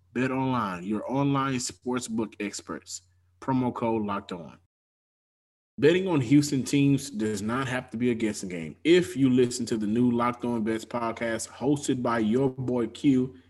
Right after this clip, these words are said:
and handicapping expert Lee Sterling, get daily picks and quick hitting advice to make the smartest possible wagers.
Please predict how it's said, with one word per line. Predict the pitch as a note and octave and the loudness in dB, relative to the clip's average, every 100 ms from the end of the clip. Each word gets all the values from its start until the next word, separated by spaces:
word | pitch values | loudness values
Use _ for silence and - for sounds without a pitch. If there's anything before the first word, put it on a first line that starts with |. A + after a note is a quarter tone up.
| _ | _
and | C3+ A#2 | 0 2
handicapping | D3+ E3 D#3 D3+ B2+ B2 A2+ | 2 2 0 -2 -2 -4 -4
expert | B2+ - C3+ B2 A2 | -4 -4 -2 -2 0
Lee | A#2 C#3 | 0 0
Sterling, | - C3+ A#2+ F#2+ F2 _ _ _ - | 0 -4 -4 -6 -12 _ _ _ -6
get | B2 A#2 | -2 0
daily | A2 C#3+ D#3+ | 2 2 2
picks | C#3+ C#3+ C3 - | 0 0 0 -4
and | A#2 G#2 | -10 -8
quick | - E3 - | -4 -4 -2
hitting | D3+ C#3+ | -2 0
advice | A#2+ A2+ A#2+ A2 | -2 -2 -6 -6
to | - | -8
make | A#2 A2+ G#2 | -6 -6 -6
the | |
smartest | F#2 - A2 A#2 - | -10 -8 -6 -6 -10
possible | - F#2 F#2+ G2+ G#2 | -10 -10 -8 -8 -6
wagers. | G#2 G#2+ F#2+ F2 | -2 -4 -4 -10